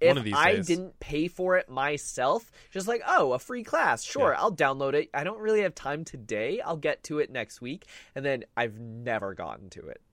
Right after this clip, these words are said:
Speaker 1: Yeah.
Speaker 2: So,
Speaker 1: Someday.
Speaker 2: um, there is one thing of, if you don't pay for it yourself, you will not use it.
Speaker 1: Mm-hmm.
Speaker 2: But the other thing is that, um, until you know the things that you don't know type thing, um, buying a workshop,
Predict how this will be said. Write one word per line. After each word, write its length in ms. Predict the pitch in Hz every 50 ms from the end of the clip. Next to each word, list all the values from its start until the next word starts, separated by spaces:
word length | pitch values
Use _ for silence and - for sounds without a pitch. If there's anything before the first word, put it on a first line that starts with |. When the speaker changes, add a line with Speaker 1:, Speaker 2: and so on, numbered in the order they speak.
| _ _ - -
Speaker 1:
Yeah. 60 | - _ _ _ _ _ _ - - - - -
Speaker 2:
So, 320 | - 160 156 151 143 135
Speaker 1:
Someday. 240 | - 165 151 147 143 139
Speaker 2:
um, 220 | 131 131 127 135
there 160 | 143 165 165 165
is 140 | 156 131
one 300 | 139 139 175 185 185 180
thing 180 | 170 185 175 165
of, 140 | 160 139 113 -
if 100 | - 175
you 80 | 170 175
don't 140 | 165 156 -
pay 160 | 160 165 160
for 180 | 156 - 156 143
it 160 | - - -
yourself, 440 | 143 139 127 - 127 123 135 139 -
you 100 | 147 135
will 240 | 117 117 127 127 127
not 180 | 123 110 -
use 220 | - 113 117 123 131
it. 200 | 151 156 - - - - -
Speaker 1:
Mm-hmm. 120 | 101 107
Speaker 2:
But 80 | 123 151
the 160 | 143 160 - _ _ -
other 320 | 175 190 190 208 208 196
thing 440 | 190 - 208 202 202 202 196 190 - -
is 260 | - 160 156 139 131 131
that, 280 | 151 151 147 143 - - - - - _ _ _ _ _ _ -
um, 480 | 156 156 151 143 143 139 131 127 120 - _ _ -
until 680 | 160 160 147 - - - 170 170 180 180 175 180 180
you 400 | 156 151 139 131 131 147 160 160
know 540 | 156 151 143 135 135 135 135 143 147 151 151
the 140 | 131 139 135
things 640 | - - - 139 131 131 135 143 139 135 127 -
that 240 | 123 131 127 113 -
you 120 | 131 123 117
don't 340 | 117 127 123 127 120 - -
know 340 | 123 123 123 120 120 123 123
type 280 | - 139 123 120 - -
thing, 340 | 139 131 127 123 123 120 - - - - _ -
um, 340 | 120 120 117 113 107 107 -
buying 300 | 127 127 135 135 131 123
a 60 | 120
workshop, 720 | 110 101 113 113 113 - - - - 127 120 117 - -